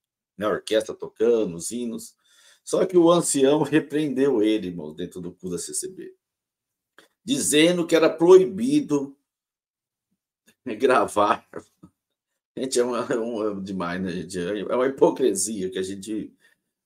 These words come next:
fica até sem entender, né? Que era proibido gravar, que a congregação não pro-, não permitia gravar. Oh, meu Deus do céu! O que mais temos aqui no YouTube é a gente postando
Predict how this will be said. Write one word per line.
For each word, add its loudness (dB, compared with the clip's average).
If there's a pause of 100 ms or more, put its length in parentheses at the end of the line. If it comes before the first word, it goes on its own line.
(120)
fica -4
até 2
sem -2
entender, -2
né? -4
Que -8
era 4
proibido 2
gravar, 4
que -8
a -4
congregação -2
não -2
pro-, -2
não -4
permitia -2
gravar. -4
Oh, -2
meu 2
Deus 6
do -10
céu! -14 (800)
O -16
que -6
mais 4
temos 2
aqui 4
no 4
YouTube 4
é 8
a 8
gente -2 (560)
postando 6